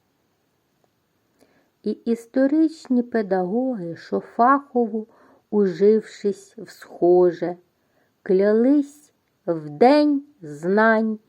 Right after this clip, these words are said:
що наша пам'ять глибока змога набувань, що користує героїзм на пам'ять злиднів,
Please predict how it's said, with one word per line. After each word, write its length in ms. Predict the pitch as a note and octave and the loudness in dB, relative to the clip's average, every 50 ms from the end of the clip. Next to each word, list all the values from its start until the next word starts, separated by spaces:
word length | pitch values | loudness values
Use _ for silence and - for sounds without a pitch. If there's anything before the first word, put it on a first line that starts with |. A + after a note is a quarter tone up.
| _ _ _ _ _ _ - - - | _ _ _ _ _ _ -20 -18 -2
що 160 | - B3+ B3+ | 2 4 4
наша 600 | C4 C4 C4 C4+ C#4+ E4 E4 E4 - - C#4 B3+ | 6 6 6 6 6 4 2 0 0 -2 -2 -2
пам'ять 960 | - - _ B3+ B3+ C4+ D4+ D#4+ E4 D#4 C#4+ B3 G#3+ G#3 G3 F#3+ F3+ G3+ G3 | -2 -2 _ 2 2 4 4 4 4 4 2 2 4 4 4 4 2 2 4
глибока 840 | G#3+ G#3+ A#3 A#3+ C4 B3+ G#3+ G3+ A3+ C#4 D#4+ F4 F4+ F4+ - C4+ C4+ | 6 6 6 6 4 4 2 2 4 6 6 6 4 4 2 2 2
змога 600 | B3 A3+ - A3+ A3+ B3 C#4 D#4+ D4+ C4+ B3+ B3 | 0 -2 -2 0 0 2 2 2 2 0 -2 -4
набувань, 960 | A3 A3 G#3+ G#3+ G3+ F#3 G3 G3 F#3+ F3+ G3 A3 C4 D4+ B3 - E4 E4 E4 F4+ - - - - - _ | -4 -2 -4 -4 -2 0 0 0 2 2 2 2 2 2 0 0 -2 -4 -6 -10 -14 -20 -20 -20 -20 _
що 460 | _ - - - _ - - D#4+ E4 E4 | _ -20 -20 -20 _ 0 4 4 4 4
користує 1000 | E4 - D#4 D4+ D4+ D4+ D4+ D4+ - _ _ - F4 F#4 F#4+ F4 E4 D#4 D4 A#3+ | 4 4 4 4 6 4 0 0 -4 _ _ 6 8 8 8 8 6 6 4 6
героїзм 1000 | A3+ B3 A#3+ A#3+ A#3+ A#3+ A#3+ A#3+ A#3 A#3+ C#4 E4+ G4 G4 E4+ D4+ C4+ C4 C4 | 6 6 6 6 6 4 4 4 2 2 4 4 4 4 4 2 2 2 4
на 160 | C4+ C#4 C#4 | 4 2 2
пам'ять 720 | C#4 - - D4 E4 G4+ G#4+ G4 F4 D#4 D4+ D4+ C#4+ A#3 A3 | 0 0 0 2 2 2 2 0 0 0 0 0 0 0 -2
злиднів, 880 | G#3 G#3+ A3+ A#3+ B3+ C#4+ E4 F4+ F#4 D#4+ C4+ C4 C4+ B3+ B3 G#3+ | -4 -2 0 0 2 2 4 4 4 2 2 0 0 0 -2 -4